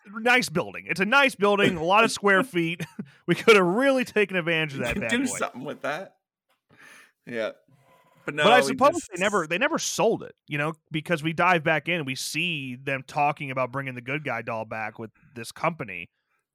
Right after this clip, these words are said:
Speaker 1: So I guess they were just sitting on the factory and waiting until people forgot about a guy dying.
Speaker 2: I guess so. Um, then yeah, we see this big giant, uh,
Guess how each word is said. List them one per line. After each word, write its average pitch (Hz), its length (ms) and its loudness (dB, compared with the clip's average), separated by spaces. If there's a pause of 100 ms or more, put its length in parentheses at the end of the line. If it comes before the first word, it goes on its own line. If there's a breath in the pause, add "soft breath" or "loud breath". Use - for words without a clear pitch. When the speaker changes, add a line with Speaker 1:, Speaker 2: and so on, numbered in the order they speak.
(180)
Speaker 1:
So 107 460 -8
I 113 100 -6
guess 139 160 -6
they 127 140 -8
were 127 100 -6
just 120 180 -12
sitting 131 160 -8
on 127 120 -8
the 123 80 -14
factory 135 500 -8
and 120 100 -10
waiting 127 240 -10
until 120 640 -6
people 123 240 -10
forgot 120 360 -6
about 131 200 -2
a - 20 -6
guy 175 240 -4
dying. 85 300 -8 (720)
Speaker 2:
I - 100 -12
guess 135 240 -6
so. 101 320 -8 (1160)
Um, 120 460 -4 (380)
then 139 120 -6
yeah, 156 160 0
we 139 140 -4
see 170 200 -8
this 156 220 -10
big 143 380 -8
giant, 127 600 -2 (180)
uh, 98 480 0